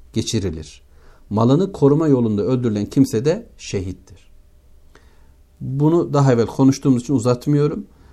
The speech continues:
Yani Said'i de bu noktada birileri itham etti.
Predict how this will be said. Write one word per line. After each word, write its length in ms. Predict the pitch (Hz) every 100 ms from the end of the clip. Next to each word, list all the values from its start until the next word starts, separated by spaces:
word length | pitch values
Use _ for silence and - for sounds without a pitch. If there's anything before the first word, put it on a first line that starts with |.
| - _ -
Yani 240 | 110 104 101
Said'i 640 | - - 113 135 139 151
de 260 | 147 143 147
bu 100 | 160
noktada 640 | 139 - 117 123 123 117
birileri 600 | 123 127 117 113 110 - - _ _ _ - - _ - - - - - - - -
itham 440 | 107 113 113 113 -
etti. 560 | 95 - - 139 180